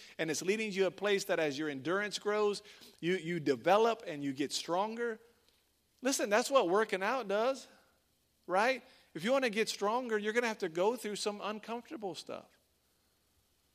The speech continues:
I stopped working out. The weights were too heavy. I didn't like it. But if you want to work out and get healthier, you're gonna have to do stuff that's uncomfortable. I'm on a journey personally trying to get healthier, and some of that journey's uncomfortable.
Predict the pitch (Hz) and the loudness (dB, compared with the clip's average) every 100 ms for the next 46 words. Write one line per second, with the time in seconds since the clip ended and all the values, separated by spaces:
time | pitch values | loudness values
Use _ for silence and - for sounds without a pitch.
0 | _ _ _ 151 254 269 240 214 190 208 | _ _ _ 6 8 8 6 4 2 -2
1 | 214 226 277 208 202 214 214 202 226 202 | -2 -2 -2 0 0 0 -2 -6 -2 0
2 | 262 226 175 214 240 285 311 - 156 _ | 2 2 0 0 0 0 -2 -6 -18 _
3 | _ _ _ _ _ _ _ _ _ _ | _ _ _ _ _ _ _ _ _ _
4 | _ _ _ _ - 196 226 202 240 220 | _ _ _ _ 0 6 6 4 2 4
5 | 247 269 233 214 240 220 240 240 190 185 | 4 4 0 2 2 4 4 4 2 0
6 | 196 175 220 233 208 175 214 240 214 170 | 0 2 2 0 0 0 4 4 2 -2
7 | 151 240 208 190 175 160 175 156 180 175 | -2 -4 -4 -6 -6 -6 -8 -6 -10 -10
8 | 143 101 98 _ _ _ _ _ _ _ | -16 -16 -20 _ _ _ _ _ _ _
9 | _ _ _ 156 214 269 240 175 202 214 | _ _ _ 0 2 2 0 0 2 2
10 | 208 160 - 247 247 208 151 165 156 151 | 0 -4 2 4 4 -4 -6 -4 -4 -2
11 | 139 131 139 123 139 127 151 190 226 254 | -2 -2 -2 -4 -6 -8 -4 -2 2 2
12 | 214 170 226 247 202 208 190 233 254 220 | 2 0 -2 -4 -6 -6 -6 -8 -8 -12
13 | 139 101 | -12 -14